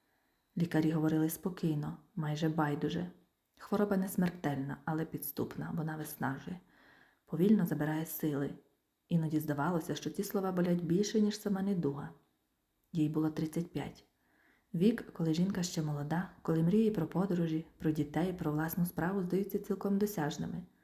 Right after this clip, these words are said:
Але для Марії усе це раптом перетворилося на далекі ілюзії, мов картинки з чужого життя.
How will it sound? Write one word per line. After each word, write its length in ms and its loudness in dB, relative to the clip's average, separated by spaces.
Але 200 4
для 160 2
Марії 360 2
усе 200 0
це 140 0
раптом 300 0
перетворилося 840 2
на 120 6
далекі 440 2
ілюзії, 800 2
мов 180 -2
картинки 540 0
з 80 -8
чужого 380 -4
життя. 460 -6